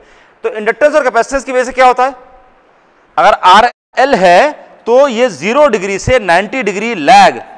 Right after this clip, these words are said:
के बीच में लाई करेगा, आरसी है तो zero degree से ninety degree lead के बीच में लाई करेगा। Normal case में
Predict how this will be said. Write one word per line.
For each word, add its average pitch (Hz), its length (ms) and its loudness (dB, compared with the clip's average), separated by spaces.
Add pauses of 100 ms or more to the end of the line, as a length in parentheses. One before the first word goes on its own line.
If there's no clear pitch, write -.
(160)
के 226 100 0
बीच 214 220 -8
में 247 100 -2
लाई 196 140 2
करेगा, 107 340 -8 (920)
आरसी 220 520 0
है 277 260 4
तो 262 160 -8
zero 208 280 -2
degree 214 300 -4
से 269 160 -2
ninety 208 400 -2
degree 220 440 -6 (320)
lead 254 340 -2
के 254 120 -4
बीच 208 180 -8
में 233 100 -4
लाई 180 140 2
करेगा। 117 360 -4 (2750)
Normal 214 460 -2
case 208 280 -4
में 226 300 -8